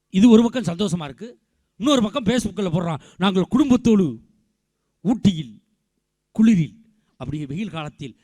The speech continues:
அப்படியே ரசித்து கொண்டு இருக்கிறோம் குடும்பத்தோடு" போடுறான். இதை Facebookல பார்த்து வீட்டை ஆட்டையை போட்டு போயிடுறான் ரெண்டு பேரும். இதுவும் நடக்குது. இவன் பெருமையா போறான், அவன் பூராத்தையும் ஆட்டையை போட்டு போயிடுறான். வந்து வரல, பூட்டு கலண்டு கீழே கிடக்கும். என்ன நிம்மதி இருக்கு?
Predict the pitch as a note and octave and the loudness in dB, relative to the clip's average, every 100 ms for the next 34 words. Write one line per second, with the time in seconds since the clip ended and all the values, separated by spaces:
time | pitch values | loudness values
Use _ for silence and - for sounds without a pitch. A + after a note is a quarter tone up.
0 | _ B2 D3 B2 C3+ B3+ - - F3 D#3+ | _ -14 -12 -12 -10 -10 -10 -10 -6 -6
1 | - C#3+ - F3+ E3+ - E3+ C3 B2+ E3+ | -6 -12 -10 -8 -6 -6 -8 -8 -10 -10
2 | B3+ - - F3+ F#3 F#3+ A#3 G#3 F#3+ D3+ | -12 -12 -8 -4 -2 -2 -2 -2 -4 -6
3 | D#3 F3 G#3+ A#3 G#3+ D#3 F#3 C#3+ C3+ B2 | -8 -8 -8 -8 -8 -8 -8 -8 -8 -10
4 | B2 B2 G#2+ G#2 G2+ _ _ _ _ _ | -12 -16 -20 -20 -20 _ _ _ _ _
5 | D5 _ D5+ D4+ F4 D#4+ F#3 - _ _ | _ _ -8 -8 -8 -14 -20 -20 _ _
6 | _ _ _ _ _ _ _ _ _ _ | _ _ _ _ _ _ _ _ _ _
7 | _ G#3 B3+ G3 C4 D#4 E4+ C4 C4 E4+ | _ -6 -4 -2 -2 0 -2 -2 -4 -4
8 | D4 B3 B3+ B3+ B3+ A3 A3 G3+ F3+ F#3 | -4 -4 -6 -6 -10 -10 -10 -10 -12 -12
9 | C4+ G3+ A3 F#3+ B3+ B3+ _ - C4+ A#3+ | -12 -12 -10 -10 -12 -16 _ -10 -8 -8
10 | G3 F3 G#3 F#3 F#3+ E3 A2+ _ _ _ | -14 -14 -14 -14 -14 -14 -18 _ _ _
11 | _ _ _ A#4 A#4+ A#4+ A#4 D5 C#5 _ | _ _ _ _ _ _ _ _ _ _
12 | C5+ A#4+ C5 _ A#5+ _ F#5 A5+ F#5+ G#5+ | _ _ _ _ _ _ _ _ _ _
13 | _ F#5+ _ _ _ _ _ _ _ _ | _ _ _ _ _ _ _ _ _ _
14 | _ B3 C#4+ C#4+ C#4 C#4 C#4 C#4+ C#4 A3+ | _ 0 0 0 -6 -10 -12 -14 -16 -18
15 | E4+ | -20